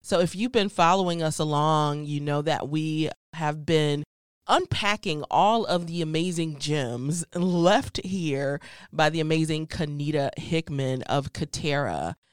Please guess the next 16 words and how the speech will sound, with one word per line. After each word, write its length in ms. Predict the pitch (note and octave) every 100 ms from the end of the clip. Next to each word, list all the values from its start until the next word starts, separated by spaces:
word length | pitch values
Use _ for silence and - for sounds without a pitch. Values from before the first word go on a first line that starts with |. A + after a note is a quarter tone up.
| -
Katera 380 | D4 D4 C#4+ C4
is 180 | A3+
a 60 | G#3
brand 500 | F#3 F3+ F3+ F#3 G3+
strategy 640 | F#3+ G3 E3+ F3 F3 F3
and 220 | - D#3+ D#3
management 540 | D3+ D3+ D3+ D#3+ C#3
company. 500 | D3+ D#3+ E3 E3 E3
They 140 | D#3
help 180 | E3 D#3+
musicians, 720 | D3 D3+ D3+ E3+ - F3+ F3+
creative 420 | - G3 E3+ F#3+ F#3+
entrepreneurs, 840 | D#3 F#3 - F#3 E3+ E3+ E3+ F3 -
and 280 | D#3 G3+ D4+
elected 400 | A#3+ A3 A3 G3+
officials 580 | F#3+ F3+ E3 D#3+ D#3+